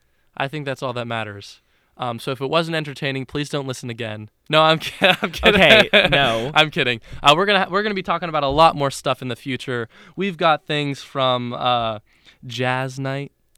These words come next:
Speaker 1: I'm,
Speaker 2: Jazz Night.
Speaker 1: I'm,
Speaker 2: I'm
Speaker 1: I'm
Speaker 2: very
Speaker 1: so
Speaker 2: excited for
Speaker 1: excited for
Speaker 2: Jazz
Speaker 1: Jazz
Speaker 2: Night.
Speaker 1: Night. Uh, to, to, um, us seeing what or who would win in fights.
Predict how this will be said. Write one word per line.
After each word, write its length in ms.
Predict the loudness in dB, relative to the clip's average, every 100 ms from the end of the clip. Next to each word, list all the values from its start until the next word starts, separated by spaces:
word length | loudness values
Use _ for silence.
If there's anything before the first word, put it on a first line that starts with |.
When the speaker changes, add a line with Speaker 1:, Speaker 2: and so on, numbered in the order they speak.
| -10
Speaker 1:
I'm, 100 | -4
Speaker 2:
Jazz 260 | -4 -4 -4
Night. 80 | -4
Speaker 1:
I'm, 40 | -2
Speaker 2:
I'm 240 | -2 -2
Speaker 1:
I'm 160 | -2 0
Speaker 2:
very 240 | -2 -2
Speaker 1:
so 140 | -2 -4
Speaker 2:
excited 0 |
for 60 |
Speaker 1:
excited 280 | -4 -6 -6
for 40 | -6
Speaker 2:
Jazz 300 | -6 -6 -6
Speaker 1:
Jazz 300 | -6 -6 -8
Speaker 2:
Night. 300 | -10 -12 -16 _ _ _ -4
Speaker 1:
Night. 40 |
Uh, 400 | 0 2 2 -2 -6 _ _ -14
to, 580 | -4 -2 -2 -4 -6 -10 -12
to, 520 | -8 -6 -6 -8 -6
um, 520 | -4 -4 -4 -8 -14 _ _ _ _ _ _ _ _
us 180 | 2 2
seeing 760 | 0 -8 0 2 2 0 -4 -8 _ _ _ _
what 540 | -6 0 0 0 -14 -20 _ -6
or 200 | -2 -2
who 380 | -2 -4 -4 -4
would 160 | -6
win 180 | -4 -4
in 120 | -4
fights. 640 | -6 -6 -6 -8 -14 -20